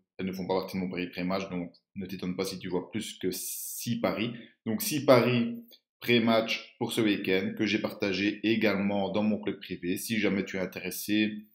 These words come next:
par mon club privé, eh bien, je te laisse le lien dans la description de cette vidéo. N'hésite pas à cliquer dessus pour en savoir un peu plus. Et en plus de ça, pour toi, je ne t'ai pas oublié non plus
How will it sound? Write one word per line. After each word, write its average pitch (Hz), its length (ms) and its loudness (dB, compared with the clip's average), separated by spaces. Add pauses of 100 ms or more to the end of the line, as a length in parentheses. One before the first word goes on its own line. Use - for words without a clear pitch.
(800)
par 165 140 12
mon 165 180 10
club 143 200 6
privé, 120 360 6
eh 151 40 10
bien, 117 160 4
je - 80 -2
te 104 60 0
laisse 101 180 0
le 95 60 -2
lien 92 160 0
dans 90 80 0
la 87 40 -4
description 90 380 -6
de 98 60 -2
cette 92 160 -4
vidéo. 95 580 0
N'hésite 92 320 -8
pas 95 120 2
à 92 40 2
cliquer 123 320 0
dessus - 300 0
pour 113 100 0
en 104 80 4
savoir 92 320 0
un 85 80 -2
peu - 160 -10
plus. - 420 -2 (1200)
Et 139 580 8 (240)
en 131 180 6
plus 113 220 2
de 107 100 4
ça, 123 460 6
pour - 260 0
toi, 98 400 2
je 101 80 -6
ne 92 60 -2
t'ai 95 100 -2
pas 95 140 -2
oublié 92 240 0
non 104 200 0
plus 135 440 6